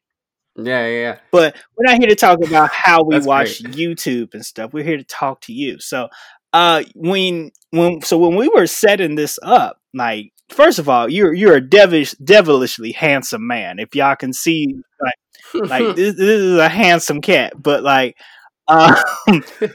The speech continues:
Speaker 2: but a couple, couple things that, like, stood out. So, uh, and we're, we're gonna talk about Quantum Recast. I'm sorry, Quantum Recast is the name of the podcast. I, I
Speaker 1: Yeah.
Speaker 2: think I got that wrong earlier.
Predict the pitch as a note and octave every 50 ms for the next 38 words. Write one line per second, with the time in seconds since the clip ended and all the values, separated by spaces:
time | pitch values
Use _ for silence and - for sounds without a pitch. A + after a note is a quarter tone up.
0 | _ _ _ _ - G3+ F#3+ E3 F3+ F#3+ - - - D#4 G4 F4 A#3 F3 - -
1 | - A#3 C4 D4+ A#3+ A#3+ - A3+ A3 G#3+ G3+ G3+ E3+ D3 C#3+ D3 D#3 D#3 - -
2 | - - D#3+ D#3+ D#3 C#3+ C#3+ C3 A2+ D#2 C#2 - - D#3 C3+ B2+ G2+ D2 - -
3 | C3+ C3+ C#3+ C#3 C3 C3 A#2+ C3+ C#3+ D#3+ F3 E3+ E3+ F3+ A3 A#3 A#3 G3+ - -
4 | - G3+ F#3+ F#3 - D#3+ D3+ C#3+ D3 - - F#3+ E3+ E3 D#3 C#3+ C#3 D3 E3+ F3+
5 | F3 - D#3+ C3 A#2+ B2 - C#3+ D#3 - F3+ C3 A2+ A2 - - - F3+ E3+ D#3
6 | C#3+ D3 F3 G#3 G#3+ G#3 - D#3 B2+ A#2+ - - B2+ B2 - - B2+ B2+ A#2+ A#2+
7 | A#2 A2 A#2 _ - A2+ A2 A2 - - G#2 G#2 - A#2 A#2 A#2+ - - - D3
8 | C3+ C#3 C3 C3 A#2+ - B2+ A2+ A2+ A2+ A2+ A2+ G2+ - - A#2+ A#2 A2 G#2 G2